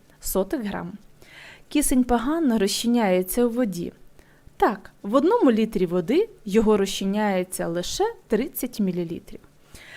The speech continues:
При охолодженні до мінус ста восьмидесяти трьох градусів за Цельсієм газоподібний кисень перетворюється на рідину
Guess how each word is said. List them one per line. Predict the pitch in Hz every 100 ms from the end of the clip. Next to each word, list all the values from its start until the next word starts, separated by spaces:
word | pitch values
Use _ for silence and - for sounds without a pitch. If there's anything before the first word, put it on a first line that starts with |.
| - - -
При | 269 285
охолодженні | 285 - 285 285 403 311 220 202 185 190 - - - _ _ _ - _ _ _ -
до | 214 220
мінус | 247 240 320 320 - -
ста | - - 262
восьмидесяти | 294 - 220 208 190 196 185 -
трьох | - 214 240 196
градусів | 180 165 185 - 311
за | 196
Цельсієм | 190 170 156 - 240 285 370 - - -
газоподібний | - 220 220 247 240 196 262 403 403 370
кисень | - 208 214 349
перетворюється | 349 240 202 208 233 269 240 233 208 196
на | 214 226
рідину | 226 185 202 196 214 403